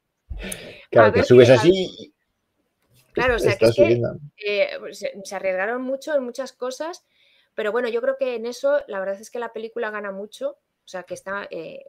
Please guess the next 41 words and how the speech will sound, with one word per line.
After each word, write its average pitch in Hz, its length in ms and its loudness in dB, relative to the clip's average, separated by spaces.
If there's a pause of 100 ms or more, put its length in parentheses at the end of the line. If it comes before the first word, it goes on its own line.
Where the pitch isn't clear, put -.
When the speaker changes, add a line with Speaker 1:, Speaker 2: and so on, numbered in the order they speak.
(360)
Speaker 2:
vamos, 185 380 -12
eso 185 160 -12
no 196 60 -4
Speaker 1:
Pues 202 80 2
Speaker 2:
se 190 40 -6
le, 185 260 -2
no 185 120 -10
se 190 140 -8
puede 185 180 2
Speaker 1:
me, 180 80 0 (100)
Speaker 2:
negar, 220 300 -12
que 180 80 -14
es - 180 -16
una 170 400 -14
Speaker 1:
me 95 140 -4
Speaker 2:
gozada. 87 80 0
Speaker 1:
alegro 110 400 0
porque 98 260 2
lo 82 160 2
peor 98 240 2
sería 101 320 2
ver 101 160 4
un 95 200 -2
Top 92 300 -2
Gun 107 220 -2
donde 90 300 -2
se 85 240 0
enfocan 104 480 -2
a, 92 180 -2
a, 87 460 -4
a - 20 -2
darle 90 760 0
visos 92 500 -6
artísticos 101 800 -4
e 98 60 -2
intentar 90 440 -4
Speaker 2:
No. 202 60 0
Speaker 1:
hacer 95 240 -4
lo 101 100 -4
que 87 80 -4
no, 82 140 -4